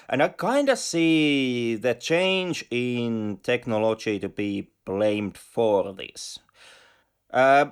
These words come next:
Ring originally, li-, like the main story, the, the one that we have da-, today been covering, I, I do feel that it's very much a story that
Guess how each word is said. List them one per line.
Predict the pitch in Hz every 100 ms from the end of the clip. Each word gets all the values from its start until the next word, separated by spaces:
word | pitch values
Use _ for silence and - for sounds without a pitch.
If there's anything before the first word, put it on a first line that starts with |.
| -
Ring | 170 208 277 294 269 196 _ _ _ -
originally, | 165 160 170 165 160 131 104 98 87 - - _ _ _
li-, | 104 120 -
like | 131
the | -
main | 139 147 202 196
story, | 165 - 135 120 101 90
the, | 104
the | 110
one | 143 185
that | 175 -
we | 135
have | 127 104 107
da-, | 117 - -
today | 139 120 123
been | 113 107 98
covering, | 92 - 90 98 - 87 -
I, | 123 151
I | 165 196 190 _ _ 127 117
do | 190 254
feel | - 151 135 107
that | 95 98
it's | 107 -
very | - 107 113 170 220
much | 170 131 -
a | 123
story | - - 123 117 110 101
that | 98 101 -